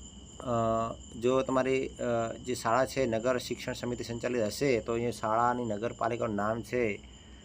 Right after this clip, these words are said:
અ, તે તમારે પસંદ કરવાનું, અ, રહેશે. બીજું છે પે સેન્ટર, શાળાનું નામ અને ડાયસ કોડ, એટલે કે તમારી જે સ્કૂલ છે, કયા પે સેન્ટરમાં આવે છે, તે પે, પે સેન્ટર તમારે અહીંથી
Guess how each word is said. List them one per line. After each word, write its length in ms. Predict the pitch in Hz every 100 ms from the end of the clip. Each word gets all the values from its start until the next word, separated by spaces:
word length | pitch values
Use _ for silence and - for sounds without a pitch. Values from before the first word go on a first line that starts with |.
| - - -
અ, 100 | 110
તે 400 | 107 113 113 117 120 117
તમારે 300 | 110 110 113
પસંદ 280 | 107 - 107
કરવાનું, 540 | 110 104 113 170 -
અ, 200 | 113 101
રહેશે. 440 | 98 107 - 135 - - - - - - - - - - - - - 135
બીજું 240 | 143 160
છે 340 | - 160 160 - -
પે 160 | 139 139
સેન્ટર, 360 | 139 135 143
શાળાનું 480 | - 123 117 127 131
નામ 240 | 113 117
અને 140 | 110 117
ડાયસ 280 | 113 110 -
કોડ, 140 | 110
એટલે 140 | 113
કે 80 | 120
તમારી 400 | 120 123 135 143
જે 120 | 131
સ્કૂલ 320 | 127 - 131 127
છે, 240 | 131 117
કયા 240 | - 131
પે 160 | 135 123
સેન્ટરમાં 480 | - 110 110 117 113
આવે 160 | 123
છે, 280 | 120 110 113 - - - - -
તે 100 | 127
પે, 200 | - 120 117 -
પે 120 | 123
સેન્ટર 320 | 120 113 107 110
તમારે 280 | 107 104
અહીંથી 380 | 98 95 131 -